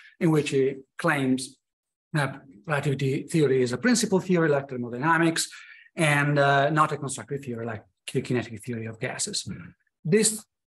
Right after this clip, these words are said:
Speaker 1: uh, distinction has, uh, sparked, uh, a great debate in the last two decades. Uh,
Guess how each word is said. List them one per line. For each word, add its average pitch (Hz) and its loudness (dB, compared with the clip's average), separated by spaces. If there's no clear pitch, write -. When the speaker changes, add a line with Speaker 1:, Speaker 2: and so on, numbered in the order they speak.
Speaker 1:
uh, 175 2
distinction 202 4
has, 170 0
uh, 175 -2
sparked, 156 0
uh, 147 2
a 147 -4
great 180 2
debate 196 4
in 170 4
the 156 6
last 147 0
two 208 6
decades. 151 2
Uh, 147 4